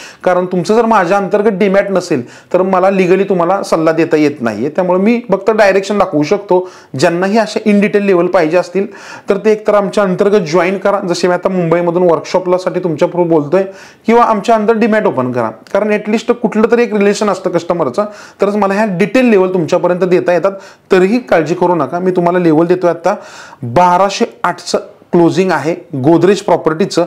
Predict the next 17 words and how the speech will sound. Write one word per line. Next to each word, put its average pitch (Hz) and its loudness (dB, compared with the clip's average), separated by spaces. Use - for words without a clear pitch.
बाराशे 180 0
दहाच्या 151 0
वरच 180 0
तुम्ही 170 0
विचार 156 0
करा. 143 -2
खूप 214 0
दिवसातून 202 2
मला 175 2
असं 170 -8
दिसतोय 165 0
की 147 0
strong 160 -2
buyers 151 0
याच्यामध्ये 135 -2
entry 143 0
मारतायत. 107 0